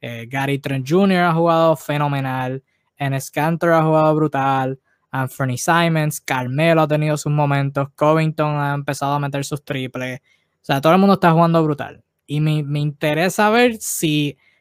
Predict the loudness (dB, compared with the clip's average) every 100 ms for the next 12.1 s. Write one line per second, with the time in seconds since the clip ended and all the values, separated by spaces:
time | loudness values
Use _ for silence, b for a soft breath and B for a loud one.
0 | _ -4 -2 2 2 4 4 4 4 2
1 | 2 0 2 0 -2 -2 -2 -2 -2 0
2 | 0 0 0 0 0 -2 -2 -2 -4 0
3 | 0 0 -4 -10 -18 _ _ _ _ _
4 | _ 0 0 2 0 2 2 0 2 4
5 | 4 4 2 2 0 0 -2 -2 -2 -2
6 | -2 -4 -2 0 0 0 -2 -6 _ _
7 | _ -4 -2 0 0 2 2 0 0 -2
8 | -6 -8 -6 -6 -8 -8 -8 -8 -8 -8
9 | -8 -6 -6 -6 -6 -6 -6 -8 -8 -8
10 | -8 -8 -10 -12 -12 -14 -16 -20 _ -14
11 | -12 -10 -12 -10 -8 -8 -10 -10 -8 -8